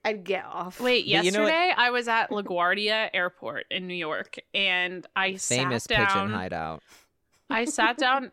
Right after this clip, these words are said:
Speaker 2: <laughs> at my gate, and I was doing some work on my computer, and not a pigeon, but, like, a small little sparrow came
Speaker 1: Yeah.
Speaker 2: and just, like, perched next to me on the seat
Speaker 3: No.
Speaker 2: next to me.
Speaker 3: Absolutely not.
Speaker 2: And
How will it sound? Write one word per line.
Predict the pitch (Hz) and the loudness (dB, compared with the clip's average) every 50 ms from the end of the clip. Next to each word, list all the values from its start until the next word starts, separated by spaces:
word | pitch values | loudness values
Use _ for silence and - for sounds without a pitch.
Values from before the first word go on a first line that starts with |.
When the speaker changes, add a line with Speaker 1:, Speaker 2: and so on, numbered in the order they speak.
| _ _ | _ _
Speaker 2:
<laughs> | _ - | _ -4
at | - 196 - - | -2 -2 0 0
my | 220 226 247 | 0 0 0
gate, | 254 226 - 165 156 151 185 220 - _ _ _ _ _ - | 0 0 0 0 0 0 -2 -4 -6 _ _ _ _ _ -6
and | 185 190 | -2 0
I | 190 185 180 180 | 0 0 0 0
was | 180 180 - | -2 -6 -8
doing | - - 180 180 185 190 185 | -4 -2 -2 -2 -2 -2 -4
some | - 208 196 190 | -6 -6 -6 -4
work | 175 170 170 165 - 202 | -2 -2 -2 -2 -2 -6
on | 190 185 | -6 -4
my | 185 180 | -4 -4
computer, | 175 - 196 185 165 - 180 175 175 180 208 233 254 285 294 - | -4 -6 -8 -10 -8 -6 -6 -4 -2 0 0 0 0 0 -2 -2
and | - 214 208 202 202 196 190 190 190 170 - | 0 0 2 2 2 2 0 -2 -4 -8 -8
not | 196 196 190 208 240 | -2 0 2 2 2
a | 302 320 | 2 -2
pigeon, | 320 - - 202 190 208 254 269 277 285 311 277 | -4 -4 -6 -4 -2 -2 -2 -2 -2 -2 -2 -2
but, | 254 202 | -2 0
like, | 190 208 208 196 | 0 0 0 0
a | 208 202 | -2 -4
small | - - - - 208 190 185 190 202 208 | -4 -4 -6 -6 -2 0 0 0 0 0
little | 208 208 208 208 196 | 0 -2 -2 -2 -4
sparrow | 196 - - - - - - 165 151 165 180 202 240 269 285 302 320 330 320 | -4 -4 -6 -6 -6 -4 -2 0 0 2 2 2 2 2 2 0 0 -2 -6
came | - - - 214 208 208 220 233 254 247 | -8 -10 -6 -4 -4 -2 -2 -2 -4 -4
Speaker 1:
Yeah. | 214 202 226 214 190 190 | -4 -2 -2 0 0 0
Speaker 2:
and | 196 | 0
just, | 196 214 208 196 196 | 0 0 0 0 0
like, | 226 226 214 196 - - _ _ _ _ _ _ _ _ | 2 2 2 2 0 -2 _ _ _ _ _ _ _ _
perched | - - - - 247 269 277 - - - - - | -20 -12 -6 -2 -2 -2 -2 -4 -8 -10 -10 -8
next | 226 208 214 214 - - - - | -6 -4 -4 -4 -6 -10 -10 -8
to | 220 | -8
me | 196 185 175 170 | -6 -4 -4 -6
on | - 151 175 175 170 | -4 -4 -6 -4 -4
the | 170 170 | -6 -4
seat | - - | -4 -2
Speaker 3:
No. | - - - - | -2 -2 -2 -2
Speaker 2:
next | 180 175 208 - - - | -2 -4 -4 -6 -10 -8
to | - 254 | -4 -4
me. | 262 285 320 359 254 214 | -2 -2 -4 -4 -6 -4
Speaker 3:
Absolutely | 220 220 - - - - - - 117 110 110 104 80 95 101 98 | -4 -4 -4 -4 -8 -14 -12 -10 -10 -8 -8 -10 -10 -10 -12 -10
not. | 92 87 87 87 73 - | -10 -10 -12 -12 -10 -8
Speaker 2:
And | - 240 254 269 262 | -4 -2 0 0 0